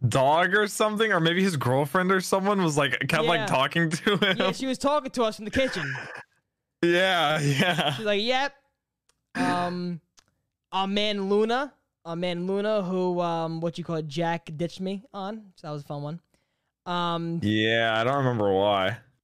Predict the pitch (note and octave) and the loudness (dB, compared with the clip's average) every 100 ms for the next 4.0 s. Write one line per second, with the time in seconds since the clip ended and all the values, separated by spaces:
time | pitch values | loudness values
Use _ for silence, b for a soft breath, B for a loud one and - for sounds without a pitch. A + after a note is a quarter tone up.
0 | _ F#3+ F#3 G#3 F#3 F#3 F3+ F3 G3 F#3 | _ -4 -2 -4 -4 -4 -4 -4 -4 -4
1 | F3 F3 D#3+ D#3 D3+ F3 D#3 E3+ E3 D3+ | -4 -4 -4 -4 -4 -4 -4 -6 -6 -8
2 | D#3 D3 C3+ D3 E3+ G#3 A3 _ _ _ | -8 -8 -8 -6 -6 -8 -12 _ _ _
3 | - D#3 D#3 D3 D3 D3 D3 A2 G2 G2 | -8 -4 -2 -2 -4 -4 -2 -2 0 -2